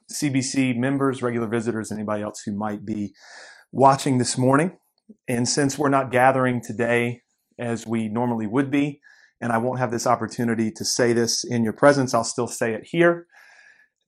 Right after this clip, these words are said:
Because we love mothers very much, we're gonna talk about Jesus today.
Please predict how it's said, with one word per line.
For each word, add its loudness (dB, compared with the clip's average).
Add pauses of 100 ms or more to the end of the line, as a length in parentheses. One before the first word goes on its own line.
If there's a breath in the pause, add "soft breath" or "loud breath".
Because 6
we 4
love 6 (240)
mothers 4
very 2
much, 0
we're -4
gonna -2
talk 0
about -2 (340)
Jesus -4
today. -6